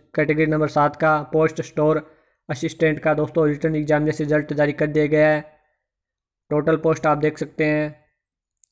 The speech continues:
अब दोस्तों, इन्हें scrutiny of document के लिए पहुंचना है सोलह ग्यारह दो हज़ार बीस को। कमीशन ऑफिस को नौ बजे रिपोर्ट करनी है इन्हें, कैंडिडेट को,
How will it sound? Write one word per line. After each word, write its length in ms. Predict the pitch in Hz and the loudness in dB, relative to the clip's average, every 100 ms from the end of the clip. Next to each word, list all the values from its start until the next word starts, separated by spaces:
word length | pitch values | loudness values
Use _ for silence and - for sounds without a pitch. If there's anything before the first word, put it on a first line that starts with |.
| _ _ - | _ _ -2
अब 140 | 151 | 2
दोस्तों, 280 | 160 160 165 | 2 4 2
इन्हें 160 | 156 160 | 2 0
scrutiny 480 | - 139 156 160 | -2 -8 -2 0
of 80 | 151 | 2
document 380 | 151 151 151 147 | 0 0 -2 0
के 60 | 151 | 0
लिए 100 | 147 | 0
पहुंचना 320 | 139 131 147 | 0 -2 0
है 220 | 151 151 - _ _ - | -2 -2 -10 _ _ -16
सोलह 340 | - 156 156 151 | -2 2 2 4
ग्यारह 220 | 151 151 | 4 4
दो 140 | 147 | 2
हज़ार 220 | 147 143 139 | 2 0 0
बीस 200 | 151 - | -2 -2
को। 280 | 135 127 - _ _ - | -6 -6 -10 _ _ -4
कमीशन 360 | 147 160 165 | 0 0 0
ऑफिस 320 | 156 156 160 - | 0 0 -2 0
को 160 | 165 151 | 0 2
नौ 180 | 147 151 | 2 2
बजे 160 | 151 | 2
रिपोर्ट 320 | 151 151 147 | 0 0 0
करनी 240 | 147 151 156 | 0 0 2
है 60 | |
इन्हें, 300 | 143 147 147 143 - | 2 0 -2 -8 -6
कैंडिडेट 360 | 147 147 147 135 | -2 0 -2 -2
को, 140 | 151 | -4